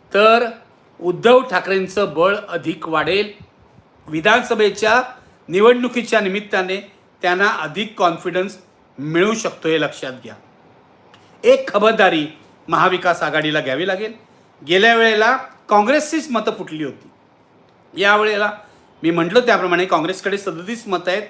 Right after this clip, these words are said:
म्हणजे चौदा मतं काँग्रेसकडे जास्त आहेत, कोटा तेवीस आहे,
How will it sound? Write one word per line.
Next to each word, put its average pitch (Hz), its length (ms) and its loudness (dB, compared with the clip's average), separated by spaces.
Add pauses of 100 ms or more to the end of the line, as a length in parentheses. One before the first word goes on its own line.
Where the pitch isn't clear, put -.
(540)
म्हणजे 175 320 2
चौदा 220 600 4
मतं 262 220 -2
काँग्रेसकडे 208 520 -2
जास्त 170 360 -4
आहेत, 123 120 -12 (140)
कोटा 165 260 -6
तेवीस 202 480 -8
आहे, 151 180 -10